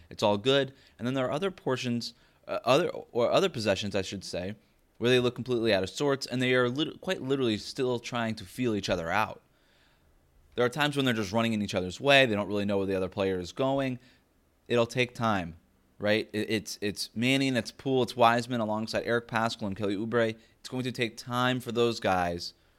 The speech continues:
to gel and figure out how to play with each other, and that's what every single, I asked everybody on that second unit that has spoken with us over the last couple nights, uh, what does that second unit need? And every single one of them said, "Just time,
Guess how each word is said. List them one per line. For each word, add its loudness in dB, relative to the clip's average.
to -6
gel 2
and -10
figure 0
out 6
how 6
to 6
play 2
with 0
each -4
other, 0
and -4
that's -6
what -4
every 2
single, -2
I 2
asked -2
everybody 4
on 0
that -4
second -4
unit -2
that -4
has -4
spoken -4
with -2
us 0
over -8
the -4
last -2
couple -4
nights, -6
uh, 0
what 2
does -8
that 4
second 0
unit -2
need? -2
And -8
every -2
single -4
one -2
of -4
them -6
said, -4
"Just -6
time, 0